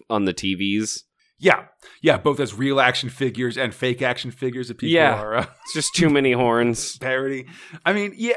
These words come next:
Speaker 2: I mean, listen, let's get to it, all right? <laughs> Um,
Speaker 1: Beautiful.
Speaker 2: script about John Wagner and Alan Grant, art about Brendan McCarthy and Steve Dillon, learning about Tom Frame.
Speaker 1: That's my Framey boy. What's up,
Speaker 2: Yeah.
Speaker 1: Frame?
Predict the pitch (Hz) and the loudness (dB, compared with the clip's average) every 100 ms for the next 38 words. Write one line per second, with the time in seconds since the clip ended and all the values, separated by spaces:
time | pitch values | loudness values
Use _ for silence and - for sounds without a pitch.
0 | 226 202 185 202 190 127 180 - 185 - | 2 0 0 0 0 2 2 2 0 -2
1 | 269 190 101 - - - - - - - | -6 -6 -6 -2 2 0 0 -8 -2 -2
2 | 180 - - _ - - 82 82 82 - | -2 -8 -10 _ -8 -4 -2 0 2 2
3 | 202 170 170 139 165 151 147 143 143 135 | 4 4 4 4 2 4 4 2 2 0
4 | 135 123 135 127 127 143 147 139 135 139 | 0 -2 -2 -2 -2 -2 0 -2 0 -2
5 | 131 127 - 131 123 131 120 113 127 110 | -2 -4 0 0 0 -2 -4 -6 -8 -2
6 | 156 156 139 135 131 131 - 120 139 165 | 2 2 0 -2 0 -2 0 -2 0 -2
7 | - 165 240 294 320 330 269 - - _ | -4 -2 -2 -2 -6 -4 -2 -4 -8 _
8 | _ - 160 170 190 185 202 196 220 214 | _ -2 0 0 0 0 2 4 4 4
9 | 208 202 202 - _ 254 - 370 349 349 | 4 4 0 -10 _ -8 0 2 4 4
10 | 339 359 | 4 2